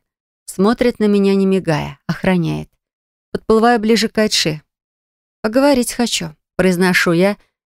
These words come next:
и вот уже демон лежит передо мной, подперев руку под голову. Я знаешь, что думаю? У нас в темных землях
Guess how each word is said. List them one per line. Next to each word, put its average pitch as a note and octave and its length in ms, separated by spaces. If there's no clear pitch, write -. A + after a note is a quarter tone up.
и G#3 60
вот B3+ 160
уже G#3+ 180
демон G#3 360
лежит F#3+ 340
передо F3+ 300
мной, G3+ 200
подперев F#3 480
руку F#3 240
под F3 220
голову. D3+ 460
Я F3+ 100
знаешь, G3+ 200
что - 160
думаю? D#3+ 340
У - 40
нас G3+ 160
в - 40
темных G3+ 340
землях G3 520